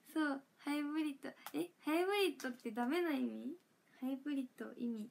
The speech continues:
<laughs> ハイブリッド意味、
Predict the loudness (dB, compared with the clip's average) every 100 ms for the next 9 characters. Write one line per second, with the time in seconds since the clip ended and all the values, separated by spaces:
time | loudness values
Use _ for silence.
0 | 0 0 0 -6 -6 -6 -6 _ _ _
1 | -20 -20 -20 -20 _ -20 -10 -4 -2 -2
2 | -4 -4 -4 -8 -12 _ _ _ _ -16
3 | -16 _ _ _ _ _ _ -20 _ _
4 | _ -20 -12 -10 -10 -12